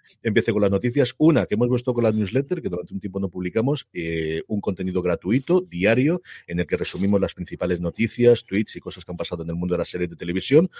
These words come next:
Un poquito como lo que hago yo en streaming en forma de audio, pues si lo queréis también tener en texto con todos los enlaces, newsletter punto fuera de series punto com, o directamente, si vais a nuestro perfil de Twitter, veréis que aparece ahí porque la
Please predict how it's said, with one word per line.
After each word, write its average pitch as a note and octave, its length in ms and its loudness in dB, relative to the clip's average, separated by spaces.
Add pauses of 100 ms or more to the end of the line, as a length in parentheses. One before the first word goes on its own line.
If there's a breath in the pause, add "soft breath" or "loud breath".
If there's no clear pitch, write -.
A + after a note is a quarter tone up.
(240 loud breath)
Un D3 140 6
poquito D3+ 340 4
como C#3 200 4
lo B2 80 6
que B2+ 80 4
hago B2+ 100 8
yo B2 80 4
en A#2+ 80 4
streaming A#2 360 2
en E2+ 100 -2
forma G#2 360 2 (280 loud breath)
de G#2+ 160 8
audio, C3+ 360 8
pues - 160 -6
si E2+ 60 -10
lo E2 80 -4
queréis F#2+ 220 -2
también F#2+ 400 0
tener F#2 260 2
en F2 120 2
texto A#2+ 300 0
con D#2 140 -4
todos F2+ 160 -2
los F#2 160 -2
enlaces, A2 500 0 (280 loud breath)
newsletter A2 560 4
punto A#2 260 0
fuera A2+ 200 4
de G#2+ 40 4
series G#2+ 300 0
punto A2+ 260 0
com, D3 200 4 (120)
o C#3 240 8
directamente, A#2 540 2
si - 120 -4
vais A2 200 2
a - 20 0
nuestro A#2 240 0
perfil A2 300 -2
de G#2 100 4
Twitter, C#3+ 420 2 (300 loud breath)
veréis G2+ 380 4
que B2 80 2
aparece A2+ 300 4
ahí C#3 120 6
porque G2 380 0
la E2+ 280 0